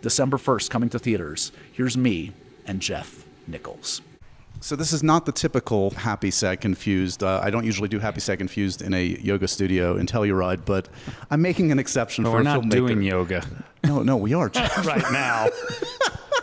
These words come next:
Speaker 2: For those imaginations running wild.
Speaker 1: That's why, <laughs> yes, exactly. Downward dog, uh, Jeff.
Speaker 2: <laughs>
Speaker 1: Um, Jeff Nichols is joining me. I'm such a fan of yours. Uh, we've never done, like, the long-form conversation, and this won't be exactly the full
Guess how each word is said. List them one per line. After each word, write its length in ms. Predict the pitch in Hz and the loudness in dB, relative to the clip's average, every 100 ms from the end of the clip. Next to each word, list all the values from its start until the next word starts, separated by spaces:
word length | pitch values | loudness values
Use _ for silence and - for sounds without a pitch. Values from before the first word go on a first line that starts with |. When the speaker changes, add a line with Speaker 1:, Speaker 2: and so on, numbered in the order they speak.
| - - 554 - - - - - - - | -4 -6 -6 -6 -12 -20 -18 -16 -16 -12
Speaker 2:
For 180 | - 131 - | -4 -2 -2
those 220 | 147 135 127 | 0 2 2
imaginations 840 | 120 131 139 127 131 127 139 117 | 2 0 0 0 0 2 0 2
running 280 | 139 135 123 | 0 0 2
wild. 400 | 123 123 113 - 131 - - - | 2 2 -2 -4 -12 -6 -6 -4
Speaker 1:
That's 260 | 147 - | -8 -6
why, 140 | 185 151 - 605 | -4 -2 -4 -4
<laughs> 60 | - | -4
yes, 260 | 151 - | -4 -4
exactly. 560 | 151 139 139 - - 127 - 247 285 247 - | -4 -2 -2 -4 -4 -6 -4 -4 -2 -2 -2
Downward 320 | - 131 160 165 | 0 2 2 2
dog, 320 | 165 143 139 127 | 2 0 -2 0
uh, 280 | 117 113 - | 2 2 2
Jeff. 320 | 113 110 - - 269 - | 4 2 0 -6 -6 -4
Speaker 2:
<laughs> 60 | 131 | 0
Speaker 1:
Um, 460 | 131 131 131 131 | 2 2 0 -2
Jeff 240 | 120 196 - | 0 0 2
Nichols 460 | 233 190 147 123 | 2 2 0 0
is 240 | - 143 127 | 0 0 0
joining 260 | 151 143 | 2 2
me. 100 | 117 107 | 2 0
I'm 160 | 131 | -2
such 200 | - 160 | -2 -2
a 40 | 151 | -2
fan 260 | 151 143 | 0 0
of 100 | 131 123 | 2 2
yours. 400 | 127 131 123 131 | 2 2 0 -2
Uh, 160 | 117 113 | -6 -6
we've 120 | 127 | -6
never 160 | 175 | -6
done, 160 | 175 170 | -2 0
like, 140 | 131 | 0
the 60 | 104 | -2
long-form 440 | 101 104 101 107 | -2 -2 -2 -6
conversation, 640 | - 98 101 - 107 - 107 | -4 -4 -2 0 0 0 -4
and 100 | 139 | -4
this 120 | - | -2
won't 180 | 135 104 | -4 -4
be 80 | 113 | -6
exactly 380 | 92 101 92 95 | -4 -6 -6 -12
the 100 | 92 | -14
full 360 | - 156 147 | -6 -2 -2